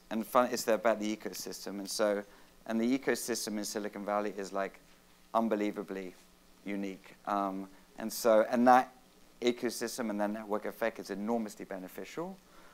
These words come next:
um, when raising capital. It's that combination of talent, money, and culture, which is, which is un-, unbeatable. I think the U K is interesting, or,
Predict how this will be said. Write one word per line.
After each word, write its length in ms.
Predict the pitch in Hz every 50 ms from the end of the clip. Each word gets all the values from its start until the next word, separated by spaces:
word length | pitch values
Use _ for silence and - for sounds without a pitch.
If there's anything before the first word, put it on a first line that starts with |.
| - - - - -
um, 440 | 107 104 98 101 98 98 98 98 95 - -
when 200 | - 107 101 98
raising 340 | 92 101 101 95 - 95 95
capital. 440 | - - 104 101 98 - 104 107 107
It's 100 | 95 -
that 140 | - 104 -
combination 640 | - 123 117 113 113 117 110 104 - - 110 104
of 100 | 98 95 - - - - - - - - - - - -
talent, 760 | - - 120 120 117 117 113 113 117 113 - - - - - - - - - - - -
money, 560 | 110 110 113 110 110 110 110 110 107 107 104 - - - - -
and 160 | 101 98 95 -
culture, 520 | - - 117 120 - - - 151 185 196 185 - - - - - - - - - - - - - - - - - - -
which 300 | - 107 104 - - -
is, 440 | 107 104 101 98 95 - - - - - - - - - - -
which 140 | - 110 104
is 120 | 104 98
un-, 240 | 104 101 98 101 95 - -
unbeatable. 640 | 107 104 95 - 107 104 95 - 110 104 120 123
I 120 | 123 135
think 240 | 131 - - 165 127
the 60 | 127
U 120 | 120 127 127
K 240 | 123 - 120 110 107
is 200 | 104 - - - - - - - - - -
interesting, 580 | 123 127 127 - 151 143 - - 160 156 156 123
or, 140 | 107 104